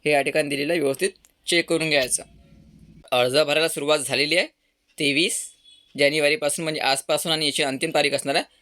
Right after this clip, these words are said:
बावीस फरवरी. बावीस फरवरी रात्री बारा वाजेपर्यंत तुम्हाला आपला जो अर्ज आहे, हा ऑनलाईनद्वारे भरू शकता. आणि जर तुम्हाला अर्जामध्ये काही करेक्शन करायचं असेल, तर पंचवीस फरवरी ते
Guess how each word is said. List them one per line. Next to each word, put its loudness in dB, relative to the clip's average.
बावीस 2
फरवरी. 0
बावीस -2
फरवरी 0
रात्री 0
बारा 2
वाजेपर्यंत 0
तुम्हाला -2
आपला 0
जो -2
अर्ज -2
आहे, 2
हा 2
ऑनलाईनद्वारे 0
भरू 2
शकता. -2
आणि 0
जर 0
तुम्हाला 0
अर्जामध्ये 0
काही -4
करेक्शन 0
करायचं 0
असेल, 0
तर 2
पंचवीस -2
फरवरी 2
ते -2